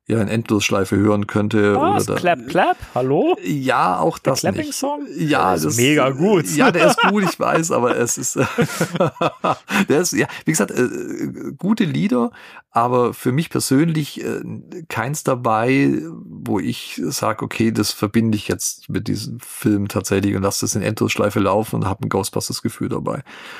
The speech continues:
Speaker 1: Und das, ähm, es ist halt kein Saving the Day oder wie gesagt On Your Own oder so. Ähm,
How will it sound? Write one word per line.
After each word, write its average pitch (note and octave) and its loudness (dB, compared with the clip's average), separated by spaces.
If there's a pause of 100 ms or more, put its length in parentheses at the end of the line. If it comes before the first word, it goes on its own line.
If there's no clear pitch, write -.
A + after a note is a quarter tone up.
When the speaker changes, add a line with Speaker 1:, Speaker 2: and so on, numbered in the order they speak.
(220)
Speaker 1:
Und G2+ 0
das, - -2
ähm, - -4 (400)
es - -4
ist - 0
halt A2+ -2
kein A2 0
Saving G#2+ 2
the G2 0
Day G2+ 4
oder G2+ 2
wie G#2 2
gesagt G2+ -2
On G#2+ 0
Your G2+ 4
Own G#2 0
oder G2+ -6
so. - -10 (560)
Ähm, F#2+ 0